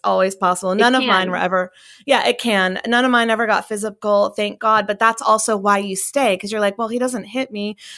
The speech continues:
Speaker 1: And you're like, "Well, he was so great at the beginning. We can get back to that." So, uh, just like you, I'm constantly trying to get back to that, trying to be enough, like Whitney's point earlier, trying to be enough for him, trying to show him, "No,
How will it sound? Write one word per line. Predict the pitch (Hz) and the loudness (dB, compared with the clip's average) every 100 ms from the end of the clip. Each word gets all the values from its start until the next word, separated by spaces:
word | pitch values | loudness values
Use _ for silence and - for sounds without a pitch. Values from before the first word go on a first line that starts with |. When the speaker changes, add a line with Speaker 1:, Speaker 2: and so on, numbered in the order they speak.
| - 226 | -8 -2
Speaker 1:
And | 233 | 0
you're | 220 | 0
like, | 208 208 | -2 -2
"Well, | 202 | -6
he | 240 | -4
was | 220 208 | -4 -4
so | 220 208 | -4 -4
great | 220 214 | -2 -2
at | 190 | -4
the | |
beginning. | 214 254 220 | -4 -2 -2
We | 202 285 | -4 -4
can | 269 | -2
get | 240 - | -2 0
back | 240 262 | 2 0
to | 226 | -2
that." | 190 - | -4 -4
So, | - 214 - | -4 -6 -4
uh, | - 202 | -8 -4
just | 262 262 247 | -2 0 -2
like | 240 277 | -4 -4
you, | 277 233 - - - | -2 -2 -4 -18 -2
I'm | 262 | 0
constantly | 254 269 262 262 240 220 | 2 2 2 2 -6 -8
trying | - 226 | -4 -4
to | 220 | -2
get | 208 | -4
back | 220 226 233 | 2 0 0
to | 208 | -4
that, | 190 175 - - | -2 -2 -8 -14
trying | - 254 | -2 2
to | 254 | 2
be | 240 220 | 0 0
enough, | 220 233 240 202 214 | 2 4 4 2 0
like | - | -2
Whitney's | 214 208 208 | -4 -6 -8
point | - 208 | -6 -6
earlier, | 214 214 185 - - | -2 -2 -2 -4 -18
trying | - 277 277 | 0 2 2
to | |
be | 277 | 0
enough | 240 233 254 269 | 0 2 2 2
for | 240 | -4
him, | 208 202 185 | -4 -6 -8
trying | - 240 | -4 -2
to | 247 | -2
show | 240 302 302 | -2 2 2
him, | 269 233 | 2 0
"No, | 339 | 0